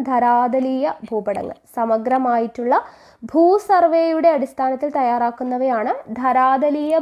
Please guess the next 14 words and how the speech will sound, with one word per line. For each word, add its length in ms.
ഭൂപടങ്ങൾ. 520
ഇത് 140
രണ്ടും 220
വലിയ 340
തോത് 240
ഭൂപടങ്ങൾക്ക് 560
എക്സാമ്പിളാണ് 580
നമ്മൾ 240
പഠിച്ചത് 340
അല്ലേ? 100
കഡസ്ട്രലും 540
ധരാതലീയ 600
ഭൂപടങ്ങളും. 480
പ്രകൃതിദത്തവും 840